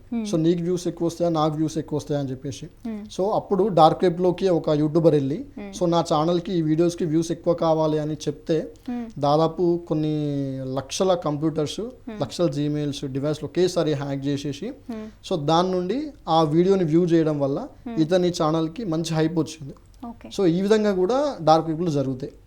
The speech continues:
Speaker 1: ఓకే.
Speaker 2: ఈ ఇంటర్నెట్ ప్రపంచంలో డిజిటల్గా
Speaker 1: Hmm.
Speaker 2: డార్క్ వెబ్ నుండి ఏ విధమైన వర్క్ అయినా యాక్టివిటీ అయినా చేయొచ్చు.
Speaker 1: So మొత్తానికి ఫోన్ ఉన్న ప్రతి వాళ్ళు డార్క్ వెబ్ ట్రాప్‌లో పడతారు కదా.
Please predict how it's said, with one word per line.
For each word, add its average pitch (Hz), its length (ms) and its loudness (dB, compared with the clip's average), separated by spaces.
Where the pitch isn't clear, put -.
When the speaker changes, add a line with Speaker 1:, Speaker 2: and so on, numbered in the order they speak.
Speaker 1:
ఓకే. 240 320 -14
Speaker 2:
ఈ 160 120 2
ఇంటర్నెట్ 170 340 4
ప్రపంచంలో 165 580 0
డిజిటల్గా 156 720 0
Speaker 1:
Hmm. - 100 -4
Speaker 2:
డార్క్ 151 300 4
వెబ్ 156 160 0
నుండి 165 300 -2
ఏ 170 260 4
విధమైన 175 480 2
వర్క్ 147 300 -4
అయినా 175 200 -6
యాక్టివిటీ 147 380 -4
అయినా 185 100 -6
చేయొచ్చు. 131 420 -6
Speaker 1:
So 302 140 10
మొత్తానికి 294 560 0
ఫోన్ 311 260 2
ఉన్న 320 140 2
ప్రతి 277 300 -4
వాళ్ళు 262 280 4
డార్క్ 240 320 2
వెబ్ 247 120 0
ట్రాప్‌లో 220 360 0
పడతారు 202 360 -4
కదా. - 180 -10